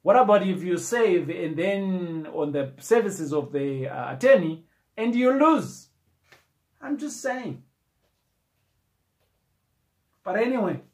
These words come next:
don't be like that guy, ne? Hire an attorney.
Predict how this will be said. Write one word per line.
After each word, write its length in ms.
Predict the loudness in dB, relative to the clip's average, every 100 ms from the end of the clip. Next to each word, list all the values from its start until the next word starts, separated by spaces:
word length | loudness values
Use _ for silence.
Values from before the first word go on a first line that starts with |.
| _ -2
don't 220 | 0 2
be 80 | 4
like 260 | 4 2
that 240 | 0 0 0
guy, 220 | 0 0
ne? 300 | -4 -8 -10 _ _ _ _ _ _ _ _ _
Hire 300 | -2 0 0
an 60 |
attorney. 500 | -2 -6 -4 -4 -6